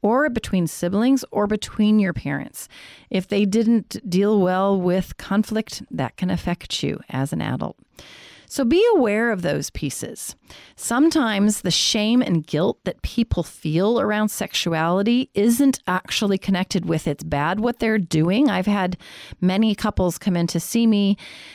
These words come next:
or come to my workshops, and they'll say, "I feel guilty about doing X, Y, and Z." And really, in and of itself, that thing is not wrong or inappropriate, but because of their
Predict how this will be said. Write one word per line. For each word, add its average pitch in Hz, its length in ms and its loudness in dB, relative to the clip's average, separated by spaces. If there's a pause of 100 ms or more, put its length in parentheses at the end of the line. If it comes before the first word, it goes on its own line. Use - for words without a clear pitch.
(140)
or 165 280 2
come 202 300 0
to 202 120 0
my 156 140 0
workshops, 202 760 -2
and 165 160 2
they'll 165 160 -2
say, 175 400 -2
"I 180 80 0
feel 180 220 -2
guilty 214 320 0
about - 180 0
doing 165 320 0
X, - 220 -8
Y, 165 140 0
and 143 180 2
Z." 208 440 2 (440)
And 233 240 2
really, 339 300 4
in 226 200 0
and 220 80 4
of 208 80 -2
itself, - 380 -4
that - 180 -4
thing 214 440 2
is 180 180 0
not 175 300 0
wrong 208 600 2
or 156 320 0
inappropriate, 233 880 0
but - 180 -6
because 247 460 -2
of 226 120 -2
their 226 180 0